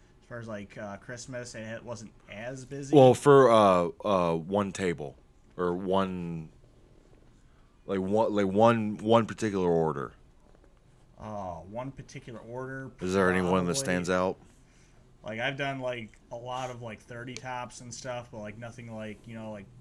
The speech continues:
Speaker 1: much crazier over that. Like, they, like, for, like, big parties like that, you have to, like, reserve,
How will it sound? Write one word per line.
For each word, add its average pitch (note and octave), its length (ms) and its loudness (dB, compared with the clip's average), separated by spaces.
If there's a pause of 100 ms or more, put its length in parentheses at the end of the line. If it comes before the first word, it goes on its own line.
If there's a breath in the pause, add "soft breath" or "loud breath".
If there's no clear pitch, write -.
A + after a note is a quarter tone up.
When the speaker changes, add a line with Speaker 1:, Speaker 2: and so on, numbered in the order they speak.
(640)
Speaker 1:
much D3 240 -14
crazier C3 400 -8
over A#2 160 -10
that. A#2 200 -10
Like, A#2 180 -14
they, A#2 280 -14 (240)
like, B2 240 -14
for, A2+ 320 -16
like, A2 320 -14
big A#2+ 140 -14
parties B2 260 -12
like A#2 200 -14
that, A#2 200 -14
you A#2 100 -16
have A2+ 160 -14
to, A#2+ 120 -16
like, A2 200 -14
reserve, A2+ 680 -14